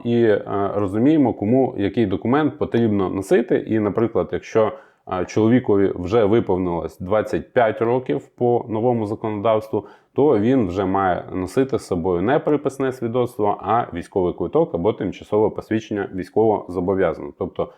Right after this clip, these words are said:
потрібно звернутися до територіального центру комплектування і замінити свій військово-обліковий документ. А, далі, друзі, а, чи потрібно носити з собою,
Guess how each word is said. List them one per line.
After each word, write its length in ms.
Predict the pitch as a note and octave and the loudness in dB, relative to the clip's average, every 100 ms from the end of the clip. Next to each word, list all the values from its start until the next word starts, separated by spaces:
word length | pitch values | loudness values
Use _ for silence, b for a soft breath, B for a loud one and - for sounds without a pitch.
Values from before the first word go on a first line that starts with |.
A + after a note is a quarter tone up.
| B B | B B
потрібно 440 | - G#2+ F2+ E2+ | -4 -2 0 -2
звернутися 580 | E2+ F2+ F2+ E2+ D#2+ E2 | -2 -2 -2 -6 -8 -2
до 180 | F2+ E2 | 0 0
територіального 640 | F2+ D#2+ F#2+ F2 E2 D#2 | -2 -2 0 0 -2 -6
центру 340 | D#2 F#2 E2 D#2+ | -6 -6 -6 -8
комплектування 720 | F#2 E2+ A2 C#3 E3+ F3+ C#3+ B B B - | -6 -6 -4 -2 0 0 -2 B B B 0
і 220 | B2+ A#2+ | 2 2
замінити 580 | E2 F2+ F#2 A#2 C#3 F2 | -2 -2 0 0 0 -4
свій 380 | - A2 A#2+ E2+ | -2 0 0 -4
військово-обліковий 1000 | E2+ - A2 A#2 F#2 E2 - G#2 G#2 F2 | -6 0 2 2 0 -4 0 2 4 0
документ. 500 | E2+ E2 G2+ F2 C#2 - b b b b | -4 -4 -4 -4 -6 -12 b b b b
А, 280 | F2 E2+ E2+ | -4 -4 0
далі, 340 | B2 C3+ G#2+ | 2 2 2
друзі, 460 | F#2 A#2+ F#2 E2+ - b b | 2 2 2 -2 -6 b b
а, 300 | - E2+ E2+ - | -6 -4 -4 -6
чи 160 | - B2+ | -4 -2
потрібно 540 | C3 B2+ E3+ F3+ D#3 | 0 4 4 6 4
носити 600 | C3 B2 C#3+ D3+ D3+ G#2+ | 4 2 2 2 2 0
з 40 | - | 0
собою, 540 | G#2+ G2+ B2+ C#3 G#2+ | -2 2 4 4 2